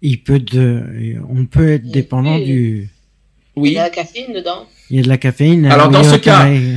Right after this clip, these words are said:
Speaker 3: dans ce cas, Miss, euh, Miss Angélique, qui boit au moins je sais pas combien de coca, il y a de la caféine dedans aussi, alors.
Speaker 1: Ouais.
Speaker 2: Eh oui,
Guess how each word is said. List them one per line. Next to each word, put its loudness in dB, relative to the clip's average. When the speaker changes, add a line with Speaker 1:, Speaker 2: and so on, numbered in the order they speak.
Speaker 3:
dans 2
ce 2
cas, 2
Miss, 0
euh, 2
Miss -2
Angélique, -2
qui -4
boit 0
au 0
moins 0
je -2
sais -2
pas -2
combien -2
de -4
coca, 2
il -2
y 0
a -2
de -2
la -2
caféine -2
dedans 0
aussi, -2
alors. 0
Speaker 1:
Ouais. -6
Speaker 2:
Eh 0
oui, 0